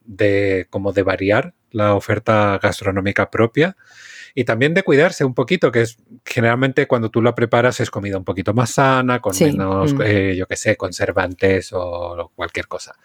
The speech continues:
Speaker 1: Eh, pero vamos, que quien, quien no quiera cocinar y quiera vivir de takeaway y de tal, pues bienvenido
Speaker 2: Pero
Speaker 1: sea.
Speaker 2: también, ¿a qué le llamas cocinar? Porque, por ejemplo, hacerme unos espaguetis con jamón yo no lo considero cocinar.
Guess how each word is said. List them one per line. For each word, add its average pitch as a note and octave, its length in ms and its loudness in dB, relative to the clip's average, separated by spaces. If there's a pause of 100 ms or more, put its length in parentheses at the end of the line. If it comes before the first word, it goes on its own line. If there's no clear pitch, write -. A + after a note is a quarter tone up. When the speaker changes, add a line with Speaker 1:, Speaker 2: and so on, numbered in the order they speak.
(480)
Speaker 1:
Eh, A2+ 420 2
pero G#2+ 180 2
vamos, B2+ 300 0
que F#2 160 -8
quien, F2 300 -8 (180)
quien F2 200 -4
no F2+ 100 -4
quiera G2+ 200 0
cocinar A2 380 0
y - 60 -4
quiera F#2 200 0
vivir F#2 300 2
de F#2+ 120 0
takeaway F#2+ 600 0
y F2+ 40 2
de F2+ 160 0
tal, G#2+ 260 0
pues - 220 -4 (220)
bienvenido - 200 -20
Speaker 2:
Pero E3+ 200 4
Speaker 1:
sea. E3 60 0
Speaker 2:
también, F3 640 4
¿a F3+ 120 0
qué F3+ 120 2
le E3+ 120 6
llamas F#3+ 300 4
cocinar? E3 500 2
Porque, D3+ 300 0
por C#3+ 140 0
ejemplo, D#3+ 460 2
hacerme D#3+ 340 0
unos E3+ 180 2
espaguetis E3+ 540 0
con E3+ 120 0
jamón D#3+ 420 0
yo F#3+ 120 6
no F3 100 4
lo D3+ 120 2
considero C#3+ 500 2
cocinar. D3+ 640 0